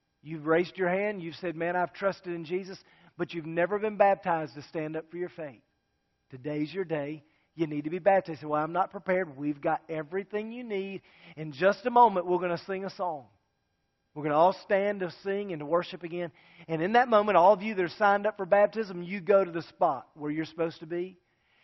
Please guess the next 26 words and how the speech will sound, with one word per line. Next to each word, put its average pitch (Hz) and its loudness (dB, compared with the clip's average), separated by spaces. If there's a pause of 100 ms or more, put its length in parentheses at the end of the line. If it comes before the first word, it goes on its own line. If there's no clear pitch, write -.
(120)
And 160 2
all 208 10
of 185 0
you 226 -2
that 190 4
are 165 0
ready, 196 6
you 190 -6
know 208 4
that 185 -4
God's 180 4
been 180 -4
speaking 208 -14
to 196 -8
your 196 0
heart, 202 6
and 165 -14
today 175 4
is 196 2
the 185 -6
day 196 4
you 190 -8
need 214 -6
to 202 -10
be 202 -6
baptized. 196 4